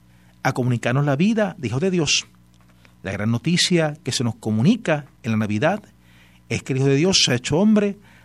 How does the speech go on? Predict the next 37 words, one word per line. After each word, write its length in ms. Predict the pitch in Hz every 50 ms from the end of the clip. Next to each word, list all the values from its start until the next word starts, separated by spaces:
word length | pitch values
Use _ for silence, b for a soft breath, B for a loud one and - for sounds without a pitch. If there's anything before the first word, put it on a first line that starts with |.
| b b _
para 220 | - 143 147 170 170
que 100 | - 175
los 220 | 160 - - -
hombres 360 | 160 170 175 175 175 - - -
lleguemos 340 | 120 113 123 131 131 -
a 40 | 131
ser 320 | - - 170 175 175 175 - - -
hijos 220 | 196 131 131 120
de 120 | 107 107
Dios. 400 | 101 98 98 104 - - - - - _ _ _ _ _ _ b b b b b b b b b b b _ _ -
La 60 | -
oración 420 | 104 107 - - - 120 113 123 131
de 80 | 143
la 100 | 135 131
misa 480 | 123 127 147 170 160 - - 147 143 135
del 160 | 104 107 104
día 120 | 104 110 113
de 40 |
Navidad 420 | 120 127 117 127 127 170 185 220 - b b b b b b b b b _
contiene 500 | - 131 123 120 107 - - 143 165 175
una 140 | 170 165 147
súplica 540 | - - 208 214 180 202 208 - 190 175 151
que 100 | - 143
hemos 160 | 135 147 143
de 100 | 156 151
meditar 560 | 135 131 120 127 120 - 147 170 202 196 175 - b b b b b b -
y 60 | -
que 80 | 120 120
nos 200 | 117 - - -
ayuda 480 | 101 95 110 127 156 165 170 160 156
a 40 | 139
contemplar 840 | - 135 127 120 110 - 113 107 104 101 120 135 156 180 185 - - b b b b b -
la 120 | 104 98
grandeza 640 | 101 101 101 98 98 98 120 156 180 175 - - 139
de 80 | 135
la 80 | 113 107
encarnación 880 | 104 104 - 107 101 104 104 - - - 143 180 202 214 214 208 B